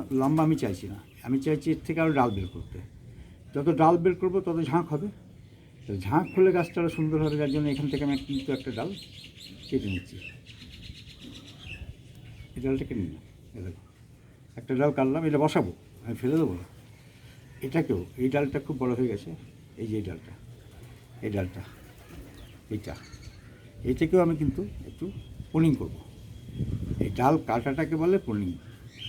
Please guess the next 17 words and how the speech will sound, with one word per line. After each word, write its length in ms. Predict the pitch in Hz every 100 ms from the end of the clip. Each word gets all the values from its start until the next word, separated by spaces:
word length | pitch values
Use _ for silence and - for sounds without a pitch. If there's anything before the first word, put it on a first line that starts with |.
| - - 120
অনেকেই 320 | 131 - 123
জানে 120 | 117 117
না 40 | -
প্রুনিং 180 | 127 127 117
আবার 120 | 110 101
কী 60 | 92
বাবা। 160 | 90 127 - - - - - - -
হ্যাঁ, 160 | 254 - - -
সেটাকে 320 | - 110 - -
আমি 100 | -
কিন্তু 160 | - -
এখান 120 | - -
থেকে 100 | -
কেটে 160 | - -
নিলাম। 160 | - - 98 - -
দেখো, 160 | 107 110
দুটো 160 | 127 143